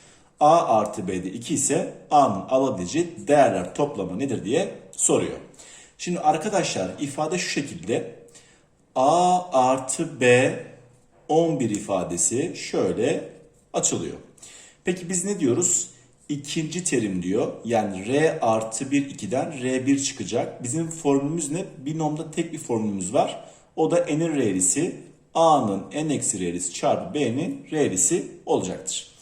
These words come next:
Peki n de burada tabii ki on bir. On birin birlisi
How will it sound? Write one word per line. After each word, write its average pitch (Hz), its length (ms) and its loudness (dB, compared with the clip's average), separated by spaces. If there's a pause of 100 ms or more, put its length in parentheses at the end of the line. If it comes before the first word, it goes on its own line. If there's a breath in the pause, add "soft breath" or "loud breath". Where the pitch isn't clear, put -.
(380 loud breath)
Peki - 320 -4
n 185 280 0
de 113 140 0
burada 104 520 -2
tabii 110 200 -4
ki - 200 -8
on 117 240 0
bir. 147 320 -4 (460 loud breath)
On 156 260 2
birin 107 340 -2
birlisi 95 760 -2